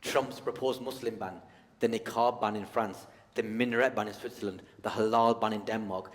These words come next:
Saudi Arabia trying to start a proxy civil war in the Middle East. Doesn't any of that get you down? No.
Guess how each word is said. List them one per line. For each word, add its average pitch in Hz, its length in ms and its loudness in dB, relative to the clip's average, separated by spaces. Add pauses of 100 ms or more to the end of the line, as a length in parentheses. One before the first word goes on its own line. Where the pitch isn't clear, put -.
(140)
Saudi 123 400 4
Arabia 120 320 2
trying 110 200 -6
to 104 60 -4
start 98 300 0
a - 100 -16
proxy 117 280 -4
civil 110 280 -6
war 110 180 -2
in 110 60 -2
the 107 60 -6
Middle 104 240 -4
East. 98 240 -6 (360)
Doesn't 113 280 -6
any 101 100 -6
of 95 140 -2
that - 340 -6
get - 360 -10
you 90 260 -14
down? - 120 -16 (1600)
No. 107 360 -4